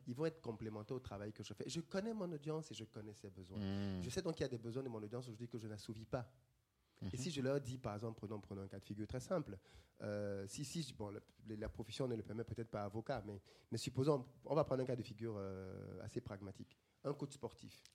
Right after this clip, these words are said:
Speaker 2: Ok.
Speaker 1: Je sais que dans ma communauté, il y a beaucoup de gens qui veulent faire du sport.
Speaker 2: Ouais.
Speaker 1: Si demain tu as un programme, tu as un coach sportif et qu'on travaille ensemble et que je t'aide à créer un programme d'accompagnement, par exemple, sur six mois à cinq cents euros,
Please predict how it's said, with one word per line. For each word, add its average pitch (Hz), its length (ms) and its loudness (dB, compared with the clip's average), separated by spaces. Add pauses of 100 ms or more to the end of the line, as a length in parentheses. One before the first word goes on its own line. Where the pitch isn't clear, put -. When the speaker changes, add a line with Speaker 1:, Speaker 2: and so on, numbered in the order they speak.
Speaker 2:
Ok. 113 160 0
Speaker 1:
Je 131 120 2
sais 240 300 2
que - 120 -6
dans 107 120 -2
ma 101 100 -4
communauté, 98 600 -6
il 104 60 -8
y 107 60 -2
a 101 40 -2
beaucoup 131 280 -4
de 113 40 -12
gens 113 200 -2 (560)
qui 139 320 -4 (640)
veulent 175 220 10
faire 170 260 0
du - 100 -12
sport. 135 400 -2 (180)
Speaker 2:
Ouais. 101 220 8 (400)
Speaker 1:
Si - 180 -2
demain 135 260 6
tu 135 160 0
as 123 40 6
un 123 60 4
programme, 110 560 -4
tu - 80 -4
as 120 60 2
un 117 60 -2
coach 110 180 -8
sportif - 420 -10
et 113 60 -4
qu'on 131 160 -2
travaille 107 240 -4
ensemble 104 300 -4
et - 20 -4
que 117 100 -2
je 107 80 -8
t'aide 110 140 -2
à 107 80 -4
créer 104 220 -6
un 110 100 -2
programme 107 400 -4
d'accompagnement, 101 560 -6
par 98 120 -6
exemple, 104 220 -4
sur - 160 -8
six - 260 -8
mois 98 300 -2
à 104 80 -8
cinq 104 240 -6
cents 101 180 -8
euros, 113 300 -6